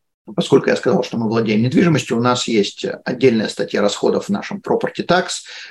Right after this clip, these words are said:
Э, в год мы платим ещё дополнительно, то есть отдельная строчка. Не, это не включено в сам property tax, мы ещё дополнительно платим сорок долларов за то, что у нас, э, в районе сажают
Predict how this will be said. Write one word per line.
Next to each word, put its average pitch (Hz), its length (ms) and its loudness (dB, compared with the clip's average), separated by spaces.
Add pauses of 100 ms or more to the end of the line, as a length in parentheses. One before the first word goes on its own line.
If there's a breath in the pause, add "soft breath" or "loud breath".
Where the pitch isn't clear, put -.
(140 loud breath)
Э, 104 320 0
в 107 200 -2
год 123 240 4
мы 107 100 0
платим 107 340 0
ещё 107 240 2
дополнительно, 117 720 0 (180)
то - 80 2
есть 104 120 0
отдельная 123 420 2
строчка. - 460 -2
Не, 160 200 4
это 117 220 -2
не 127 100 2
включено 117 460 0
в - 80 -6
сам 101 180 0
property 127 320 2
tax, 185 220 0
мы 131 80 -2
ещё 117 140 -6
дополнительно 123 440 -4
платим 107 300 -2
сорок - 460 0
долларов 147 560 4 (440 loud breath)
за 135 220 2
то, 151 160 2
что - 160 0
у - 20 0
нас, 117 320 0
э, 104 200 0
в 98 40 -2
районе 120 360 4
сажают 107 580 0